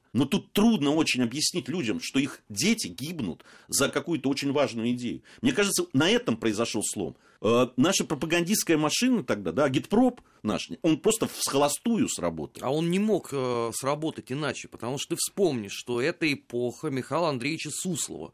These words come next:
Speaker 2: который зацементировал всё то, что было при Сталине. Соответственно, для Михаила Андреевича Суслова опыт тридцатого года там, или двадцать девятого в исполнении Примакова,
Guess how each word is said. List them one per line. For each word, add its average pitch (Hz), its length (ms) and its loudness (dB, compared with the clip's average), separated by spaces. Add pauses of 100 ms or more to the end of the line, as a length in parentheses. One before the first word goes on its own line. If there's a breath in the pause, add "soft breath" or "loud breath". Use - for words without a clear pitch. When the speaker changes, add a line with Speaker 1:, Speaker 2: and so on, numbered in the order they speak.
(400 loud breath)
Speaker 2:
который 202 380 0
зацементировал 175 920 0
всё 156 280 -2
то, 233 240 0
что - 180 -2
было 175 260 0
при - 200 -4
Сталине. 113 420 -2
Соответственно, 120 540 -2
для 117 100 -2
Михаила 165 340 0
Андреевича 147 440 -4
Суслова 170 460 -2
опыт 180 280 2
тридцатого 139 560 -2
года 123 320 -2
там, 98 300 -6
или 113 80 -2
двадцать 123 400 -2
девятого 131 420 -2
в - 20 -10
исполнении 131 460 -4
Примакова, 160 720 -2